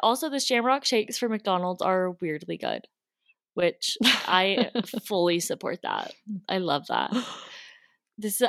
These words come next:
Speaker 1: oh, okay, this is a really random tangent, but I just have to include it because it's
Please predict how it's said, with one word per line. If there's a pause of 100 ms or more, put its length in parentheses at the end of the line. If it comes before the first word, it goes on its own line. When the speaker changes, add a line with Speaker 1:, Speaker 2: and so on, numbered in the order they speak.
Speaker 1:
oh,
okay,
this
is
a
really
random
tangent,
but
I
just
have
to
include
it
because
it's